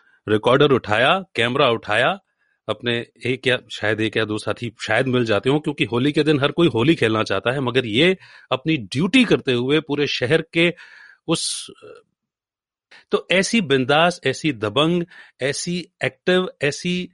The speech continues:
बहुत सारी खूबियों से भरपूर अनादि हैं, जो ब-, जैसे मैंने उनके लिखा कि वो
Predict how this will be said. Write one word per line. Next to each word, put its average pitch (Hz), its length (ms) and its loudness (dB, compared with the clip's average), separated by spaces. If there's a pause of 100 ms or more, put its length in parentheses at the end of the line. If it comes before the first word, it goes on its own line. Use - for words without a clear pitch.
(280)
बहुत 170 240 0
सारी 170 180 2
खूबियों 160 360 -2
से 151 140 -2
भरपूर 131 580 -4
अनादि 113 440 -2 (120)
हैं, 92 160 -16 (180)
जो 127 100 0
ब-, 135 260 0
जैसे 135 260 2
मैंने 143 180 2
उनके 139 220 2
लिखा 131 260 0
कि 139 100 -4
वो 135 200 -2